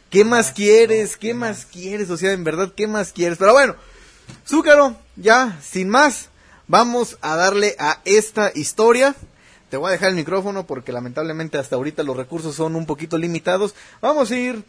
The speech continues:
Speaker 1: te digo, ya, ya tenemos el micrófono, vamos a ir dándole poco a poco más y esto se va a poner bastante chido. Así que, pues, Zúcaro, te dejo el micrófono,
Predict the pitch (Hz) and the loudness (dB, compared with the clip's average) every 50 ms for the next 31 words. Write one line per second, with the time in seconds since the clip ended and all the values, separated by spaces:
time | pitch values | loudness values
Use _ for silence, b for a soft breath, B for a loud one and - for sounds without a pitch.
0 | _ _ - 190 180 180 190 196 202 196 185 185 190 170 175 180 180 180 160 175 | _ _ -6 -6 -6 -4 -6 -4 -6 -6 -6 -8 -12 -12 -12 -16 -16 -12 -12 -12
1 | 156 156 156 165 185 196 202 202 175 196 196 196 190 220 269 285 269 214 202 240 | -10 -10 -8 -4 -2 -2 -2 -2 -4 -6 -8 -6 -2 -2 0 0 0 -2 -2 -2
2 | 233 214 180 - 160 175 180 185 190 190 185 185 180 170 - 190 180 - 170 - | -4 -4 -6 -8 -6 -6 -6 -6 -6 -6 -8 -8 -8 -8 -8 -8 -6 -6 -8 -6
3 | 185 185 180 180 170 170 180 208 220 214 _ b b b b b b - 156 175 | -6 -8 -8 -8 -10 -6 -6 -6 -6 -8 _ b b b b b b -6 -6 -6
4 | 175 - 185 165 - 143 151 151 151 151 156 160 156 147 127 - - 160 165 - | -6 -6 -10 -8 -4 -4 -6 -6 -6 -6 -6 -6 -4 -6 -8 -6 -8 -10 -10 -10
5 | 143 - - 185 180 175 160 170 165 156 - 160 135 B B B B B B 127 | -14 -12 -12 -8 -8 -8 -6 -6 -8 -6 -6 -6 -6 B B B B B B -8
6 | - 185 190 190 214 196 202 190 185 - 143 143 165 165 185 170 151 139 170 208 | -6 -6 -2 0 0 0 0 -4 -4 -6 -4 -4 -2 -2 -4 -6 -6 -4 -4 -4
7 | 196 214 214 220 233 240 | -4 -4 -6 -6 -6 -8